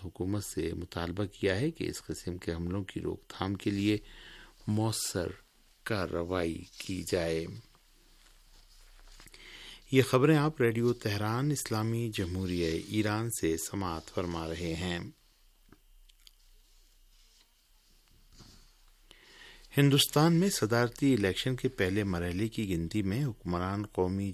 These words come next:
جمہوری اتحاد کی امیدوار کو حزب اختلاف کے امیدوار پر نمایاں برتری حاصل ہوئی ہے۔ نئی دہلی سے موصولہ رپورٹ کے مطابق صدارتی الیکشن کے ووٹوں کی گنتی کے پہلے مرحلے میں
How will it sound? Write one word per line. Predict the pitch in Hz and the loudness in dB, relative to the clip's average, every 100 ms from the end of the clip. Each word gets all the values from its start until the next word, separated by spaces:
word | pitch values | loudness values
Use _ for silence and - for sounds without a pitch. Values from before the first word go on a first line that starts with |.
| - | -4
جمہوری | 80 87 95 92 | -4 -4 -2 -4
اتحاد | - - - 92 92 | -4 -8 -6 -6 -6
کی | - - 90 | -8 -8 -6
امیدوار | 85 82 80 87 95 | -4 -6 -4 -2 -2
کو | 98 95 107 - - - - - - | -2 0 -2 -4 -20 -20 -20 -20 4
حزب | 120 101 104 | 6 6 4
اختلاف | 113 - - 101 107 123 - - | 4 2 -2 -2 -2 -4 -8 -10
کے | - 110 113 98 | -2 -2 -2 -2
امیدوار | 90 85 82 90 90 | -2 -2 -4 -4 -4
پر | 98 104 | -4 -4
نمایاں | 92 85 82 87 87 | -4 -4 -4 -6 -6
برتری | 92 87 - 82 82 82 | -4 -6 -2 -4 -4 -4
حاصل | 95 87 - 78 | -4 -6 -6 -6
ہوئی | 87 82 | -4 -2
ہے۔ | 90 90 - - - - - - - | 0 -2 -4 -18 -18 -16 -16 -16 -2
نئی | 120 120 | 4 6
دہلی | 110 113 120 151 | 6 4 4 2
سے | - | 2
موصولہ | 165 113 101 104 101 | 2 2 0 0 0
رپورٹ | 90 85 - 95 | 0 -2 -4 -4
کے | - 87 | -4 -6
مطابق | 85 - 80 87 113 | -6 -6 -6 -4 -6
صدارتی | - 82 85 82 - 87 | -4 -4 -4 -6 -4 -4
الیکشن | 82 82 - - 110 | -2 -4 -6 -6 -6
کے | - 80 | -4 -6
ووٹوں | 87 80 - 104 | -4 -6 -4 -6
کی | - 80 82 | -6 -6 -4
گنتی | 80 78 110 | -6 -6 -8
کے | - 90 | -6 -4
پہلے | 85 80 82 | -4 -4 -4
مرحلے | 82 80 80 95 | -6 -6 -4 -2
میں | 92 107 | 0 0